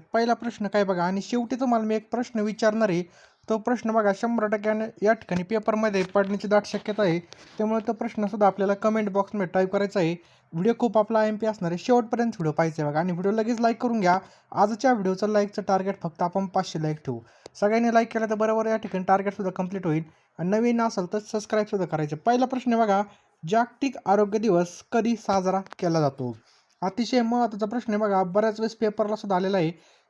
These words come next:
तर सात एप्रिलला बघा, जागतिक आरोग्य दिवस साजरा केला जातो. प्रत्येक वर्षी बघा, सात एप्रिलला जगभरामध्ये जागतिक आरोग्य दिवस साजरा केला जातोय पहा. याची सुरुवात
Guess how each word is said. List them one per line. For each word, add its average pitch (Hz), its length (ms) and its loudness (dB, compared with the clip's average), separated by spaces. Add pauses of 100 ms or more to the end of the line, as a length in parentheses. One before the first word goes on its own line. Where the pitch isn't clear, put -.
तर 180 60 -6
सात 240 320 2 (100)
एप्रिलला 226 500 0
बघा, 190 260 2
जागतिक 214 640 -2
आरोग्य 190 340 0
दिवस 202 260 0
साजरा 170 360 0
केला 151 280 -4
जातो. 127 380 -6 (420)
प्रत्येक 254 380 0
वर्षी 269 260 0
बघा, 214 260 4
सात 233 260 2 (220)
एप्रिलला 202 520 4 (380)
जगभरामध्ये 208 840 4
जागतिक 220 440 -2
आरोग्य 208 320 4
दिवस 214 340 -2
साजरा 190 320 4
केला 180 220 2
जातोय 151 260 0
पहा. 135 260 0 (420)
याची 226 240 2
सुरुवात 254 260 2